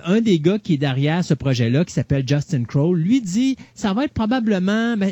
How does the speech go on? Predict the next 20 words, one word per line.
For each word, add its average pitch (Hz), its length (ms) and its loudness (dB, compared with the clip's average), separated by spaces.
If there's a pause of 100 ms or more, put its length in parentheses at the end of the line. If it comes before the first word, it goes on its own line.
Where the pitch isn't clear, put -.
ça 214 160 -2
ressemble 311 300 -4
pas 202 180 0
mal 214 240 0
à 165 160 4
un 160 60 6
concept 190 600 0 (300)
qui 226 240 0
est 247 200 0
une 214 100 4
adaptation 220 600 0
du 180 140 -2
comic 175 380 0
book 214 240 2
Gotham 175 400 0
Central, 131 460 -2 (420)
qui 233 520 2
suit 226 380 2
comme 220 420 2
les 185 240 2